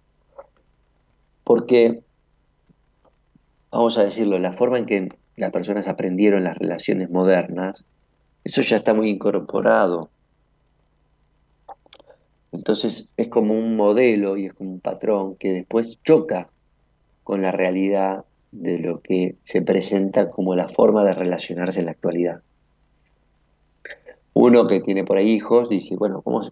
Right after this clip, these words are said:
che, cómo te fue esto? No, no sabés cómo esto, cómo lo otro. Y uno dice, bueno, eso en la época en que yo tenía esa edad, no lo vivía de esa manera.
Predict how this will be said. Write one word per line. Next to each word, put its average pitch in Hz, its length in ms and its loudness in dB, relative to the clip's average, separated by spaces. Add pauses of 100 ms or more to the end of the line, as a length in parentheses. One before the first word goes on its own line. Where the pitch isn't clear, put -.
(140)
che, 120 220 4
cómo 113 180 2
te 104 120 0
fue 117 260 4
esto? 113 160 -2
No, 123 380 0
no 117 140 -2
sabés 117 340 -2
cómo 120 280 -2
esto, 120 260 -2
cómo 117 140 0
lo 120 100 2
otro. - 160 -6 (680)
Y 120 60 0
uno 113 80 6
dice, 107 240 0
bueno, 110 340 4
eso 117 500 4
en 92 120 -6
la 101 80 -2
época 104 300 -4
en 104 100 -8
que - 120 -16
yo 98 140 -4
tenía 104 220 0
esa 104 140 0
edad, 95 260 4 (720)
no 107 260 4
lo 110 180 6
vivía 104 580 4
de 95 200 -2
esa 90 200 -8
manera. 87 480 -12